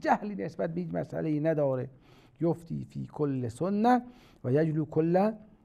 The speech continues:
مدلهم، تمام سنت‌های الهی رو بیان می‌کنه و تمام سختی‌ها و دشواری‌ها و تاریکی‌ها رو از بین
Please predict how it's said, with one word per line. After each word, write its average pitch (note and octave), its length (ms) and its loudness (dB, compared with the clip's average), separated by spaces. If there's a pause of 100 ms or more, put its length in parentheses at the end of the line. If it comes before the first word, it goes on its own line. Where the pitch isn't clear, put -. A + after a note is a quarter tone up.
(360)
مدلهم، A#2+ 800 -2 (560)
تمام G3+ 640 4 (1200)
سنت‌های D#3 880 -2
الهی C3+ 300 0
رو C#3+ 60 2
بیان C3 340 2
می‌کنه G3+ 480 0 (460)
و C#3 80 -2
تمام F3 500 2
سختی‌ها C#3 600 -4
و C3+ 80 -2
دشواری‌ها B2+ 560 -4
و C3 40 0
تاریکی‌ها A#2+ 560 -6
رو E3 80 0
از A#2 200 -4
بین F#3 280 -2